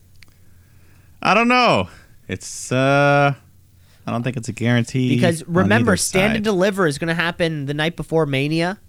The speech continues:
Speaker 2: right? So we know that a bigger show might be coming, you know, in Los Angeles at the crypto dot com arena,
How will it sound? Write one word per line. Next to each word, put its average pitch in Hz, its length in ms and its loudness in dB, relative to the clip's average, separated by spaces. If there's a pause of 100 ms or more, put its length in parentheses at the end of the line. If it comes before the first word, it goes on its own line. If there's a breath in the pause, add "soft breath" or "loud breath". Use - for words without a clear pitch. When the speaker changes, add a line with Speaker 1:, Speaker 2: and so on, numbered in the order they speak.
(140)
Speaker 2:
right? 139 380 -2
So 151 160 -2
we 156 160 -2
know 151 340 -2
that 170 140 0
a 156 80 0
bigger 170 640 -2
show 165 500 -2 (400 loud breath)
might 135 320 -4
be 151 160 -4
coming, 170 460 -4
you 139 100 -6
know, 143 160 -4
in 165 300 -2
Los 160 340 0
Angeles 165 580 -2 (120)
at 175 260 -2
the 180 80 -4
crypto 165 540 -2
dot 156 240 -2
com 160 340 -2
arena, 156 500 -4